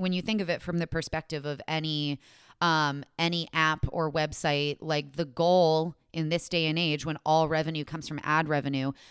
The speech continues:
the goal is to keep users on the app or on the website for as long as possible so that they see as many ads as possible. And those ads don't have to be weight loss ads, um, or, like, diet ads or whatever.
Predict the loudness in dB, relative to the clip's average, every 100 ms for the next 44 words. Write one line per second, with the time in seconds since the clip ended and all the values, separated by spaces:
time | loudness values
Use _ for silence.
0 | -4 0 2 2 0 -2 -8 -8 -10 -6
1 | -6 -2 -2 -4 0 2 4 2 0 0
2 | 2 2 0 2 0 0 0 0 -2 -6
3 | -2 0 0 0 0 0 0 2 4 4
4 | 2 -12 -4 -4 -2 -2 -2 -2 -4 -2
5 | -2 -2 0 0 0 2 2 0 2 4
6 | 4 -2 -4 0 0 4 4 4 2 2
7 | 2 0 -4 -2 -2 -4 -8 _ _ 2
8 | 4 0 0 0 2 2 -2 -8 -10 -2
9 | 2 4 2 0 0 2 0 -2 0 0
10 | -2 2 4 6 2 0 0 0 -4 -2
11 | 0 0 0 0 0